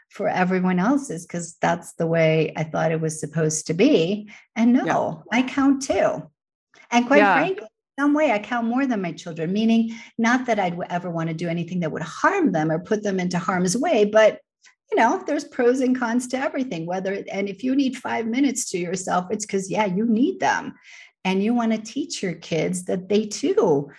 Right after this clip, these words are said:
Speaker 1: take those five minutes when they need them, or however many hours to go to an art class or to do whatever it is they wanna do for themselves, or, you know, travel the world. There's benefits in everything.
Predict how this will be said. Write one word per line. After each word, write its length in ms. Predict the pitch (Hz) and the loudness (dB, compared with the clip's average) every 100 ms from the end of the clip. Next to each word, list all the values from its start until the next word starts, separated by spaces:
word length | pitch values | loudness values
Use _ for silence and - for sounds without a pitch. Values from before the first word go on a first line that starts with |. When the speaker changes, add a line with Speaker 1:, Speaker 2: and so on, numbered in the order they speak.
| - - | -18 -8
Speaker 1:
take 320 | - 190 180 | -4 -2 -2
those 260 | 151 160 - | -4 -2 -2
five 340 | - 151 147 | 0 0 2
minutes 380 | 147 139 135 - | 2 2 0 -4
when 140 | 156 | -2
they 140 | 143 139 | 2 2
need 280 | 139 135 139 | 2 0 -4
them, 260 | 135 131 127 | -6 -6 -4
or 460 | 147 139 135 131 - - | -2 0 0 -4 -10 -18
however 320 | - 160 160 160 | -6 -4 -2 0
many 360 | 156 156 156 | 2 0 0
hours 420 | 147 143 151 156 | 0 0 0 -2
to 120 | 156 151 | -6 -4
go 160 | 156 | -2
to 140 | 156 156 | 0 -2
an 120 | 156 | -2
art 320 | - 160 160 | -2 -4 -6
class 520 | - 156 143 139 139 | -6 -4 -2 -2 -4
or 100 | 156 | -6
to 160 | 156 175 | -6 -6
do 260 | 151 165 175 | -6 -2 0
whatever 480 | 156 151 160 156 151 | 2 4 2 2 -2
it 80 | 151 | -2
is 180 | 147 | -4
they 120 | 147 147 | -4 -4
wanna 220 | 147 147 | -2 -2
do 180 | 147 151 | -4 -4
for 140 | 165 | -4
themselves, 640 | 160 151 143 143 139 196 208 - - _ - | -2 -2 -2 -4 -2 -4 -6 -16 -20 _ -4
or, 280 | 160 175 | 0 2
you 200 | 226 220 | 2 2
know, 380 | 202 170 170 185 - - | 2 2 2 -2 -8 -20
travel 380 | - 220 214 240 | -2 2 4 2
the 120 | 233 240 | 0 0
world. 280 | 285 240 | 2 2
There's 200 | 175 175 | 0 -4
benefits 640 | 175 180 220 247 - 247 240 | -6 -6 -4 -4 -6 -8 -6
in 180 | 214 - | -6 -2
everything. 680 | 202 240 285 285 339 370 | 0 2 2 2 2 2